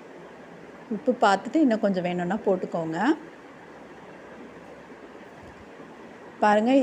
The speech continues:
இ-, இவ்வளோ தான் இன்க்ரீடியண்ட்டு. ரொம்ப சிம்பிள் தான், செஞ்சு சாப்பிட்டு பாருங்க, ரொம்ப டேஸ்ட்டாக இருக்குங்க. சாம்பார், தயிர் சாதம், இதுக்கெல்லாம் சூப்பராக இருக்கும்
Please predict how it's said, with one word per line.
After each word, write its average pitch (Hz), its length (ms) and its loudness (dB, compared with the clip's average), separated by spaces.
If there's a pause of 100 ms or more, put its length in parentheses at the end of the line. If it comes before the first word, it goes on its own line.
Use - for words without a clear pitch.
இ-, 202 180 2
இவ்வளோ 190 300 6
தான் 240 160 4
இன்க்ரீடியண்ட்டு. 208 680 4 (140)
ரொம்ப 220 400 2
சிம்பிள் 214 440 0
தான், 285 160 2 (200)
செஞ்சு 214 300 0 (340)
சாப்பிட்டு 208 320 2 (100)
பாருங்க, 202 280 4 (180)
ரொம்ப 226 340 2
டேஸ்ட்டாக 202 400 4
இருக்குங்க. 185 360 -2 (960)
சாம்பார், 214 680 6 (760)
தயிர் 214 340 2
சாதம், 202 340 4
இதுக்கெல்லாம் 196 440 -2
சூப்பராக 220 400 4
இருக்கும் 208 320 -2